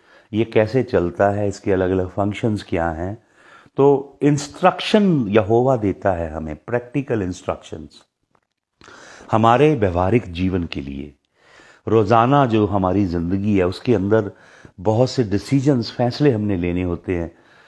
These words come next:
बहुत से प्रैक्टिकल काम हमने करने होते हैं, उसके लिए परमेश्वर हमें प्रीसेप्ट देता है।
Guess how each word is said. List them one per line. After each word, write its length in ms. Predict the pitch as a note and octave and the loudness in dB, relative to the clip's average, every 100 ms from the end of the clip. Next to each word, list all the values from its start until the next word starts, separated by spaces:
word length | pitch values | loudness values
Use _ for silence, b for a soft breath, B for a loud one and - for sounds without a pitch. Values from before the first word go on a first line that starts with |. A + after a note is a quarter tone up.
| b b F2+ | b b -4
बहुत 300 | A2 B2+ C3+ | 2 2 2
से 200 | C#3 C3+ | 2 2
प्रैक्टिकल 560 | C3+ B2 - D#3 D3 | 2 -2 0 0 0
काम 440 | B2 A#2 A2+ D3+ C#3 | 0 2 2 4 2
हमने 220 | A#2 A2+ | 0 0
करने 260 | G#2 F2 F#2 | -2 -2 -2
होते 200 | F#2 A#2+ | -2 -4
हैं, 80 | |
उसके 360 | C3+ D3 - F3+ | -4 -6 -2 0
लिए 380 | C#3+ A2+ B2 C#3 - B B B | 2 4 4 2 -2 B B B
परमेश्वर 480 | G#2+ G#2+ A2 G#2+ A#2 | -4 -2 -2 0 -2
हमें 340 | G2 G2+ G2 - | -2 -2 -4 -4
प्रीसेप्ट 600 | F#2+ - - D3+ - F2 | -8 -4 -2 -2 -4 -8
देता 400 | D#2+ D2+ - D2 | -6 -4 -4 -4
है। 220 | C#2 | -6